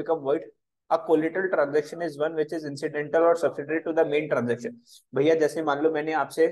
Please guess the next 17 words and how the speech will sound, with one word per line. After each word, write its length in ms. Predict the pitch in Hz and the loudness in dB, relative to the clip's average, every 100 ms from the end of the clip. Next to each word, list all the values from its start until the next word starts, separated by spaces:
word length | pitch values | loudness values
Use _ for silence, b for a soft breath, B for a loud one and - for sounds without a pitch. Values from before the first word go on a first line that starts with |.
| - - _ _ _ | 0 -18 _ _ _
चाकू 200 | 135 160 | 0 2
खरीदने 360 | 156 151 151 151 | 0 -2 -2 -4
के 80 | 156 | 0
लिए 120 | 160 | 2
क्या 140 | 160 | 2
लिए, 200 | 156 170 | 0 0
पैसे 360 | 214 143 127 123 | 0 0 0 -4
लिए, 100 | 113 _ _ _ _ | -8 _ _ _ _
तो 40 | 175 | -2
ये 100 | 180 | 0
कौन 220 | 180 180 | -2 -4
सी 320 | 214 208 190 - - _ _ _ | -6 -4 -4 -6 -12 _ _ _
आइटम 260 | 160 165 208 | 0 2 2
है, 200 | 175 135 113 - - | 2 -2 -4 -14 -2
ये 200 | 139 160 | 0 2
कौन 240 | 156 151 | 2 0
सा, 400 | 151 180 180 180 | 2 2 2 0